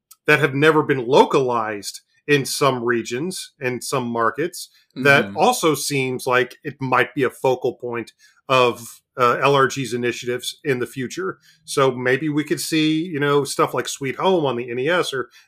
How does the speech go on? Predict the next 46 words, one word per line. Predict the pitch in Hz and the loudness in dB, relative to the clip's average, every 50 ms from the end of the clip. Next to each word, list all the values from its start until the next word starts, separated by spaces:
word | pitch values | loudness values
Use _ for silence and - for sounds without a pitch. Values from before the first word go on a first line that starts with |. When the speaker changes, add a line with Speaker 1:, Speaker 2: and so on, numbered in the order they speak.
| _ | _
Speaker 1:
maybe | 123 131 143 147 156 | 0 2 2 2 2
we | 147 147 117 | 2 0 0
could | 123 | 0
Speaker 2:
Yeah. | 143 143 135 | 0 0 0
Speaker 1:
see | 127 180 - - | 0 -2 -2 0
other, | 147 151 151 165 156 143 135 131 - - - _ _ _ _ _ - | 2 4 6 8 8 8 8 6 2 -2 -10 _ _ _ _ _ 2
uh, | 131 139 135 131 127 123 123 147 | 4 6 6 6 6 4 4 2
you | 139 135 | 2 4
know, | 151 147 | 4 4
Rule | 131 131 143 165 175 175 165 | 4 4 6 6 8 8 6
of | 131 113 | 4 6
Rose | 135 151 160 160 170 165 147 143 - | 6 8 8 8 8 6 4 0 -2
was | 143 139 139 | -2 -2 0
something | - 143 131 - 139 127 120 | 0 0 0 0 -4 -2 0
that | 127 123 | 2 2
I | 123 | 2
saw | 117 - - 135 127 | 2 0 0 0 0
a | 123 | 0
few | - 143 139 | -2 -6 -8
people | 135 - 139 135 139 127 | -6 -6 -4 -4 -4 -2
Speaker 2:
Yep. | 127 120 123 | 0 2 4
Speaker 1:
throw | 127 127 123 | 4 4 4
around. | 120 110 120 120 120 113 113 110 107 - _ _ _ _ _ _ _ _ _ _ _ - | 2 2 2 2 2 0 -2 -4 -6 -10 _ _ _ _ _ _ _ _ _ _ _ -2
Uh, | 117 117 113 113 117 107 | 0 0 0 0 0 0
so | - - 151 131 | 2 2 2 4
maybe | 131 139 139 143 160 | 4 2 2 2 0
we | 156 160 156 | 0 -2 -2
could | - 165 143 | -2 -4 -4
see | - - 170 | -4 -4 -2
more | 151 139 143 151 160 160 156 | -2 0 0 2 4 4 2
of | - | 2
something | - 170 160 151 - 170 | 0 -2 -4 -2 -2 -2
like | 156 156 147 139 - | -2 -2 -2 0 2
that | 135 143 156 147 | 2 2 2 2
in | 131 | 0
the | 120 110 | -4 -6
future | - 143 139 131 - 135 | -8 -8 -8 -6 -4 -4
as | 123 107 - 127 | -4 -4 -2 -2
well. | 151 147 135 120 | 0 0 0 0
So | 110 - - 131 123 120 - - _ _ _ _ _ _ _ | -2 -4 -6 -4 -4 -4 -6 -8 _ _ _ _ _ _ _
old | 131 139 156 147 135 | 2 2 4 4 4
games | 156 160 165 151 | 4 4 4 2
coming | - - 160 156 | 0 -2 -2 0
to | 143 139 | 0 0
modern | 143 147 147 147 139 131 | 0 2 2 0 0 -2
platforms, | - 160 151 151 147 - - 170 170 165 160 160 151 - | -2 0 0 0 0 -2 -2 -2 0 0 0 0 -4 -6